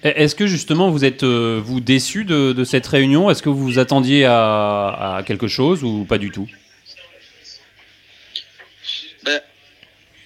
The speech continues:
Speaker 2: en fait, je, moi, je, j'aurais bien aimé que dans cette réunion-là, on parle un peu plus de l'avenir du Tour européen, plus que de nous dire que, enfin voilà, là, on n'a rien appris de plus. Moi, j'aurais bien aimé qu'on, euh, qu'on me parle du calendrier de l'année prochaine,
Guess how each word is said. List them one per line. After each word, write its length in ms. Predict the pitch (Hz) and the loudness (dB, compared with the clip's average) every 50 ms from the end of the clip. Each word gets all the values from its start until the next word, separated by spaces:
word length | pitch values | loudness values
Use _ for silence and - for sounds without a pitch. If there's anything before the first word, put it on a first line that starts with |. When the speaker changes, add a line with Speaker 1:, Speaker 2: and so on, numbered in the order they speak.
| _ - | _ -12
Speaker 2:
en 100 | 135 139 | -12 -12
fait, 280 | 135 - - 175 175 - _ - - - 135 | -10 -6 -4 -4 -4 -6 _ -20 -18 -12 -10
je, 100 | 135 120 123 127 127 | -10 -10 -10 -12 -10
moi, 200 | 131 139 147 156 | -6 -6 -4 -4
je, 180 | 147 135 131 117 | -4 -4 -4 -2
j'aurais 240 | 113 113 113 117 | -2 -2 -2 -2
bien 180 | 113 127 135 135 | -2 -2 -4 -4
aimé 160 | 135 135 143 | -4 -6 -6
que 60 | 135 | -4
dans 80 | 131 127 | -6 -6
cette 200 | 117 - 120 110 | -6 -6 -6 -6
réunion-là, 800 | - - 120 113 117 117 117 113 113 113 117 117 120 131 139 143 143 131 | -6 -8 -6 -6 -6 -6 -8 -8 -8 -6 -6 -4 -4 -6 -6 -8 -10 -12
on 80 | 117 110 | -14 -10
parle 300 | - 113 110 107 107 110 | -6 -6 -6 -6 -6 -10
un 40 | 104 | -12
peu 140 | - 113 107 | -14 -16 -18
plus 340 | _ - - 120 117 110 - - | _ -16 -14 -12 -12 -12 -10 -8
de 80 | 107 | -8
l'avenir 400 | 104 101 101 101 101 107 110 110 | -6 -6 -6 -6 -4 -4 -4 -4
du 100 | 107 104 | -4 -6
Tour 160 | - - 110 | -8 -8 -8
européen, 600 | 104 98 101 104 101 - 107 107 113 120 - - - _ - - _ _ _ _ _ _ _ _ | -8 -8 -8 -10 -6 -6 -6 -6 -6 -10 -12 -16 -18 _ -20 -20 _ _ _ _ _ _ _ _
plus 180 | - 117 120 - | -6 -4 -4 -4
que 120 | - - | -4 -4
de 100 | 110 104 | -6 -6
nous 140 | 104 107 104 | -6 -10 -8
dire 340 | 90 98 107 117 127 - - | -4 -2 0 0 -2 -2 -4
que, 300 | - 107 101 98 98 98 | -6 -6 -6 -6 -8 -10
enfin 220 | 92 - 104 98 95 | -10 -8 -8 -6 -4
voilà, 200 | 101 110 123 123 | -4 -4 -4 -4
là, 100 | 120 113 | -6 -6
on 20 | |
n'a 100 | 107 101 | -6 -6
rien 100 | 104 104 | -6 -6
appris 220 | 113 127 - - - | -6 -8 -8 -12 -14
de 60 | _ | _
plus. 200 | - 135 127 - | -8 -8 -8 -6
Moi, 120 | 113 113 | -8 -8
j'aurais 160 | 107 107 104 | -6 -6 -6
bien 160 | 98 107 107 104 | -6 -6 -8 -8
aimé 220 | 107 107 110 110 | -8 -8 -10 -10
qu'on, 180 | 110 110 107 101 | -10 -12 -16 -14
euh, 180 | 101 98 98 92 | -12 -12 -12 -12
qu'on 180 | - - 101 | -12 -12 -14
me 100 | 101 101 | -12 -8
parle 180 | - 104 101 101 | -6 -4 -4 -4
du 140 | 104 104 - | -6 -6 -4
calendrier 480 | - 104 98 98 98 101 101 101 104 | -4 -4 -4 -6 -8 -6 -4 -4 -2
de 40 | 101 | -4
l'année 200 | 101 95 95 95 | -4 -6 -6 -8
prochaine, 520 | - - - - - - 120 131 143 139 | -8 -6 -4 -2 0 0 0 -2 -4 -8